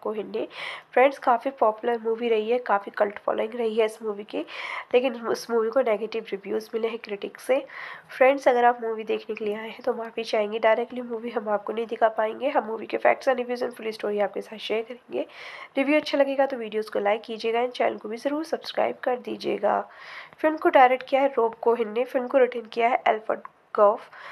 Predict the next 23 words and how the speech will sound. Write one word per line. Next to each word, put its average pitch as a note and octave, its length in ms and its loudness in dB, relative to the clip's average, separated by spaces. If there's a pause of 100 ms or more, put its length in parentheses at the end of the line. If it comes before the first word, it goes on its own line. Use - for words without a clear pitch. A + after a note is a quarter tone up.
(260)
माइल्स B3+ 320 4 (480)
माइलर। G#3 380 4
फिल्म B3 240 0
की C4+ 160 -4 (120)
बेस्ड A#3+ 280 0
रही A#3 180 2
है B3 100 4
characters A#3+ 540 0
by A#3 140 4
स्टीफन A3+ 420 -2
सॉमर्स, G#3+ 480 0 (440)
लेलियट C#4 440 8
फॉनविले, G#3+ 520 0 (120)
केविन G#3+ 360 0
जेर। G#3 260 2
फिल्म A#3 220 -2
को B3 120 -2
प्रोड्यूस A3+ 380 -4
किया A#3 180 2
स्टीफन A#3 440 -2
सॉमर्स, G#3 500 -2 (500)
सीन D4+ 340 2
डैनियल, A3 500 2